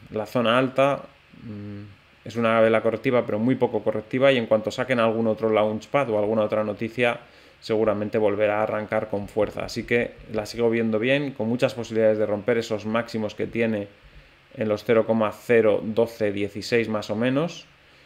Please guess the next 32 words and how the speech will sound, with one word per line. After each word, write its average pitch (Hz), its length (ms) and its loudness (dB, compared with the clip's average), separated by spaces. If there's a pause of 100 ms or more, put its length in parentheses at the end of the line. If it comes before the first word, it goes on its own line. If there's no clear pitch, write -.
(140)
y 117 100 -2
una 120 120 4
vez 120 100 0
que 123 100 -2
rompa 113 220 0
ese 117 160 -4
nivel 120 500 2
podríamos 107 400 0
ver 107 140 -2
subidas 107 420 0
bastante 104 380 -6
espectaculares. - 920 -10 (2750)
Eh, 107 760 4 (1160)
la 113 140 0
dominancia 117 420 0
de 117 40 2
Bitcoin 113 500 -2
estable, 143 520 2
hoy 120 180 2
repitiendo 120 600 0
más 117 220 -2
o 120 40 -4
menos 123 300 -4
el 107 100 -6
nivel 107 240 -2
de 101 80 0
ayer. 139 280 0 (3000)
Cake 127 340 4
sigue 117 300 -2
bajista 127 500 -2
de 117 100 2
momento. 143 600 0